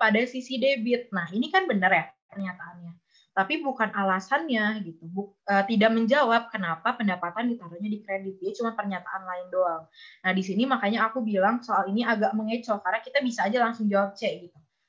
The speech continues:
Kan penurunan, eh, akun pendapatan beneran di debit gitu. Tapi kan belum tentu menjawab so-, soal ini gitu ya.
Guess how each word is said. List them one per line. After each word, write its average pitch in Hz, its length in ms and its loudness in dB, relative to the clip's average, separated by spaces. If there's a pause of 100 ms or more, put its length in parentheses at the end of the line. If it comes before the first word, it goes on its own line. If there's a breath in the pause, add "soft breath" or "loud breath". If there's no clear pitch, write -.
(160)
Kan 285 160 4
penurunan, 220 640 2
eh, 202 320 -2
akun 214 160 2
pendapatan 208 480 2
beneran 190 320 -2
di 190 80 -6
debit 190 400 -2
gitu. - 240 -20
Tapi - 240 -10
kan 320 160 2
belum 202 320 2
tentu 214 480 -4
menjawab 214 640 4
so-, - 240 -8
soal 196 320 0
ini 214 320 -2
gitu 170 160 -4
ya. 190 80 -2